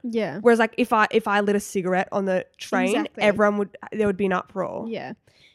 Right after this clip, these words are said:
Speaker 1: You see, there was a video of, um, Doja Cat at the Met Gala, and she's, like, behind one of the interviews. <laughs> She's got her vape.
Speaker 2: Behind Emma Chamberlain's one, yeah.
Speaker 1: So funny. She's trying to be discreet about
Speaker 2: Yeah.
Speaker 1: it, <laughs> but there's literally a camera on her.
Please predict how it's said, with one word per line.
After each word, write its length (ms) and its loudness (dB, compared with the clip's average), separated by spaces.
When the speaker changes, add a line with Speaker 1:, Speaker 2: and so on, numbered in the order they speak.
Speaker 1:
You 100 -12
see, 160 -6
there 100 -4
was 120 -2
a 60 -4
video 340 -4
of, 100 -6
um, 520 -6
Doja 300 -8
Cat 260 -8
at 180 -10
the 300 -6
Met 260 -10
Gala, 380 -8
and 100 -8
she's, 220 -6
like, 280 -8
behind 360 -10
one 100 -10
of 60 -10
the 80 -10
interviews. 600 -8
<laughs> 140 -2
She's 220 -12
got 180 -4
her 160 -2
vape. 200 -10
Speaker 2:
Behind 360 0
Emma 220 -2
Chamberlain's 600 -2
one, 280 0
yeah. 320 -2
Speaker 1:
So 340 -8
funny. 220 -6
She's 160 -8
trying 180 -6
to 40 -6
be 80 -12
discreet 420 -8
about 180 -4
Speaker 2:
Yeah. 200 2
Speaker 1:
it, 60 -10
<laughs> 0 -
but 140 0
there's 140 -6
literally 320 -2
a 20 -16
camera 560 -12
on 180 -14
her. 280 -16